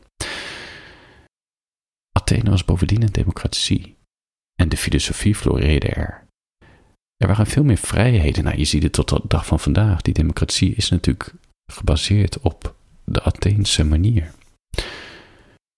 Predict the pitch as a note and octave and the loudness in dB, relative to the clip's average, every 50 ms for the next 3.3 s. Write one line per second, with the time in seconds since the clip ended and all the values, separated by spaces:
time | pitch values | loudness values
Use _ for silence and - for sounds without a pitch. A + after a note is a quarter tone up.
0 | _ _ _ _ _ _ _ _ _ _ _ _ _ _ _ - - F2+ - - | _ _ _ _ _ _ _ _ _ _ _ _ _ _ _ -6 -4 -2 0 0
1 | - - - - - - - D2+ - - - - - - E2+ - - E2+ E2+ D#2+ | 0 0 0 0 0 0 0 -2 -2 -2 -2 -2 -2 -2 -2 -4 -4 -2 -2 -2
2 | D2+ E2+ E2+ - F2+ F2+ F2 F2 F2+ F#2 G2 - _ _ _ _ _ _ _ - | -2 -2 -4 -2 -2 -2 -2 -2 -2 -4 -6 -8 _ _ _ _ _ _ _ 0
3 | E2 E2 D#2+ D#2+ E2+ | 2 2 2 2 0